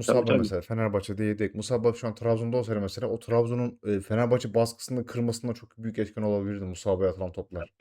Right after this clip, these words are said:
Speaker 1: tabii ki canım. Musaba'ya at ama şey de var. Biraz topu tutacak bir adam da olabilmesi. Mesela
Speaker 2: Ama
Speaker 1: Musaba'ya
Speaker 2: Musaba
Speaker 1: sırtı
Speaker 2: tutuyor abi.
Speaker 1: dönük baskı
Speaker 2: Musaba onu yapardı.
Speaker 1: yapabilirsin.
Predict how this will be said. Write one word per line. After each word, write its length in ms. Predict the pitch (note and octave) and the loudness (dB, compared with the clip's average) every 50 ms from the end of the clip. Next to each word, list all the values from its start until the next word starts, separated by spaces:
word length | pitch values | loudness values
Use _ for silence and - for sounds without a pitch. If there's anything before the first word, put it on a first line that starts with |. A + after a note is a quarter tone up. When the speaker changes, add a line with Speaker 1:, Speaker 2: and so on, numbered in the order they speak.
| - - | -4 -2
Speaker 1:
tabii 240 | E2+ G2 - - | 0 2 2 0
ki 140 | - D#2+ D#2+ | 0 -2 -4
canım. 260 | D#2+ F2 F#2+ G2+ F2 | -2 -2 -2 -2 -4
Musaba'ya 520 | D#2+ E2 D#2+ - - E2+ E2 E2 F2 F2 - | -4 -4 0 6 8 8 10 10 10 8 8
at 160 | - - - | 6 4 0
ama 340 | - - C3 B2+ A2+ - - | -2 0 0 0 0 0 -2
şey 260 | - - F#2+ - G3 | 2 4 6 8 8
de 100 | F#2+ E2+ | 8 6
var. 180 | D#2+ D#2 - - - _ _ _ _ - | 4 2 0 -4 -10 _ _ _ _ -20
Biraz 500 | - - - - F2+ F2 F2+ F#2 - - | -20 -20 -12 -8 2 4 4 4 4 2
topu 240 | - - - - F#2+ | 0 2 2 2 0
tutacak 440 | - - - F#2+ F#2+ F#2+ F2 - - | 0 0 2 6 8 8 8 8 8
bir 60 | F#2 | 8
adam 320 | E2+ E2 F2 F2 F2+ F2 | 10 10 10 8 8 8
da 40 | F2 | 8
olabilmesi. 480 | E2+ E2+ E2+ E2+ E2+ F2 F2 E2 - E2+ | 8 8 6 4 4 4 2 0 0 -4
Mesela 220 | D2+ - - - | -6 -6 -4 0
Speaker 2:
Ama 20 | |
Speaker 1:
Musaba'ya 360 | A#2 A#2 A2+ F#2 F2 F2+ F2 E2+ | 2 6 8 8 10 10 8 8
Speaker 2:
Musaba 40 | |
Speaker 1:
sırtı 180 | - - E2 - | 6 2 0 0
Speaker 2:
tutuyor 140 | - - F#2 | 2 4 4
abi. 40 | F2+ | 4
Speaker 1:
dönük 120 | F2 - | 6 8
baskı 140 | F#2 F2+ A#2 | 8 8 8
Speaker 2:
Musaba 120 | A2+ G#2+ F#2+ | 8 6 6
onu 100 | E2+ D#2+ | 8 8
yapardı. 220 | - F2+ F2 F2 | 6 6 6 6
Speaker 1:
yapabilirsin. 300 | F#2 F2 - - - | 4 4 4 0 -6